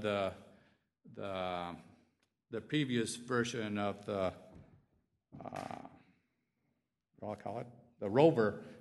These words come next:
in the moon, remember, left the, the astronaut completely uncovered, which didn't protect him from the flare, so there was not much possibility of, uh, of the astronauts going very far away from, from wherever habitat they were having.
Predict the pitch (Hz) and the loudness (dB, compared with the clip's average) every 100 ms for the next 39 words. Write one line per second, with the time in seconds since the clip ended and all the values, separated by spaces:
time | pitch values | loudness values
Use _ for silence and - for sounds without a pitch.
0 | - 117 113 110 123 120 117 131 135 117 | -2 2 4 4 8 10 12 10 12 10
1 | 123 120 123 117 107 104 - - - - | 12 8 6 6 6 6 -4 -14 -18 -20
2 | - 110 117 127 - 120 104 104 110 131 | -6 2 6 6 4 2 2 2 0 2
3 | 123 120 107 - 101 - 165 98 90 - | 2 2 0 -2 -4 4 4 4 -4 -10
4 | - - 120 - 147 123 117 113 120 110 | -20 -4 -4 2 4 4 2 0 2 0
5 | 120 101 110 101 92 - 180 131 110 117 | 0 -2 0 0 -2 2 4 6 6 2
6 | 107 110 107 127 110 - - - - _ | 0 0 0 0 -2 -4 -16 -20 -20 _
7 | _ _ - 113 113 - 104 107 110 127 | _ _ -6 -4 -2 0 0 2 4 4
8 | 123 107 101 104 101 104 101 107 107 117 | 4 4 4 4 2 2 0 2 2 2
9 | 113 98 - 113 104 110 104 104 107 92 | 0 -2 -2 -2 2 2 2 2 0 2
10 | 107 110 95 - 95 92 - 104 98 101 | 2 2 0 -4 -6 -6 -6 -6 0 0
11 | 104 92 107 127 - 90 85 98 90 113 | 0 0 0 -2 -4 -6 -8 -8 -4 -2
12 | 92 | -2